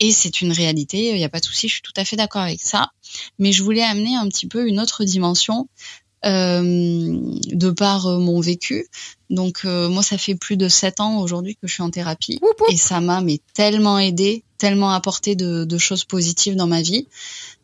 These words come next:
Speaker 1: euh, que j'en, j'en chante les louanges dès que je peux. Et en fait, alors, bien évidemment, il y a des moments qui sont pas faciles, mais la majorité du temps, en fait, euh, ben, je vais à mes consultations,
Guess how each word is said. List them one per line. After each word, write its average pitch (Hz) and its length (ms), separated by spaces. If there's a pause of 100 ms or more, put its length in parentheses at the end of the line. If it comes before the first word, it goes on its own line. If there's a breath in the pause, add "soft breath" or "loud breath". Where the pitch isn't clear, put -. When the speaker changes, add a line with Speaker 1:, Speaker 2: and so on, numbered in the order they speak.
(160)
Speaker 1:
euh, 170 420
que - 140
j'en, 151 400
j'en 151 180
chante 202 360
les 156 320
louanges 170 500
dès 156 120
que 185 120
je 156 100
peux. 240 240 (680 loud breath)
Et 190 220
en 190 100
fait, 247 260
alors, 175 340 (100)
bien 175 240
évidemment, 185 560
il 165 120
y 175 80
a 190 60
des 185 120
moments 175 260
qui - 80
sont 175 140
pas 170 100
faciles, - 480 (520)
mais 214 460 (200)
la 170 180
majorité 254 560
du 185 140
temps, 202 260 (160)
en 185 100
fait, 220 360
euh, 175 500 (100)
ben, 170 340
je 160 300
vais 175 300
à 226 80
mes 196 120
consultations, 185 880